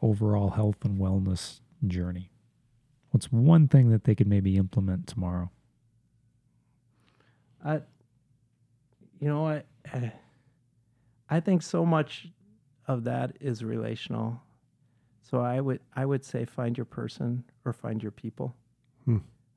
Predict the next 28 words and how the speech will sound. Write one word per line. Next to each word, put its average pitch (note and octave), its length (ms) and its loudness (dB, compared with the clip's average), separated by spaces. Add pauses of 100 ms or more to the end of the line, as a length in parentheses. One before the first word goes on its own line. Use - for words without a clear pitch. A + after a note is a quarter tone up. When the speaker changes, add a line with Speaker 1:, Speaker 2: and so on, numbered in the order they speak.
(120)
Speaker 2:
Uh, A2 300 -8 (240)
and, B2+ 280 2 (180)
and B2 140 0
that B2+ 220 -4
might C3 200 -2
mean B2 400 0 (640)
getting A#2+ 240 -4
rid A2+ 160 -2
of A#2+ 160 0
some A#2+ 340 -4
of A#2 160 -4
your A#2 280 -4 (360)
people, A#2+ 460 -6 (640)
you B2 80 -2
know, B2 280 -2 (520)
f-, - 280 -20 (400)
you B2+ 80 0
know, B2 80 2
figure E3 320 -2
out D3+ 120 -2
what C3+ 180 -4
you C3+ 160 -2
want B2 320 -2 (100)
and A#2+ 120 -4
then A2+ 120 -2
find C3 280 -4
your B2+ 100 -2
people, - 500 -10